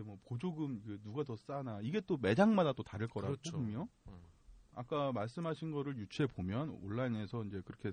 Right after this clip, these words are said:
Speaker 1: 뭐
Speaker 2: 그렇죠.
Speaker 1: 군사가 됐든 뭐가 됐든 어떻게 싸게 뭐 물건을
Speaker 2: 음.
Speaker 1: 수급받고 아니면은 뭐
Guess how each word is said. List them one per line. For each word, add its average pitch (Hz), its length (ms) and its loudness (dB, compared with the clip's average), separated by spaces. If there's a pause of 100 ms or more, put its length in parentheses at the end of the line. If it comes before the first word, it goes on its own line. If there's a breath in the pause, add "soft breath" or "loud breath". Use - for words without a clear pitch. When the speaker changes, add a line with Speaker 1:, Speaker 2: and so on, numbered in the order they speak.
Speaker 1:
뭐 98 240 -10
Speaker 2:
그렇죠. 110 240 -14
Speaker 1:
군사가 123 220 2
됐든 104 260 -4
뭐가 101 160 -2
됐든 95 320 -6
어떻게 92 240 -10 (240 loud breath)
싸게 196 540 2
뭐 123 180 4
물건을 113 380 -2
Speaker 2:
음. 104 80 -2
Speaker 1:
수급받고 107 640 -8
아니면은 110 380 -2
뭐 101 200 -8